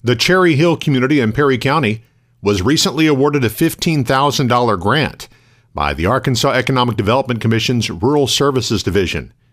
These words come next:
The fifty-fifty matching grant is part of the Rural Community Grant Program that funds projects such as baseball fields, community parks, walking trails, community centers, fire stations, fire trucks,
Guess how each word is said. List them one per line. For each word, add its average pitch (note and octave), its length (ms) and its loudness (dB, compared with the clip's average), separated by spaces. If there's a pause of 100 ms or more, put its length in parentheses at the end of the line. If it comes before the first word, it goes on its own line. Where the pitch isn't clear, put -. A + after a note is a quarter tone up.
(500)
The G#2 100 -2
fifty-fifty D3 800 0
matching B2+ 420 0
grant A2 460 -2 (400)
is F2 260 -2
part D3+ 220 0
of C3+ 60 0
the A#2+ 80 2
Rural C#3+ 340 2
Community D3 400 0
Grant A#2+ 320 -2
Program G2 600 -2
that - 180 -4
funds D#3+ 320 -2
projects B2 680 -2
such G#2+ 240 -4
as G2+ 180 -2 (320)
baseball C#3 460 0
fields, C3+ 440 0
community G2+ 420 0
parks, C3+ 480 -2 (420)
walking C#3+ 480 0
trails, G#2+ 580 0
community C3+ 420 0
centers, D#2 440 -4 (460)
fire D3 320 2
stations, D3 540 0
fire C3 280 0
trucks, - 480 -2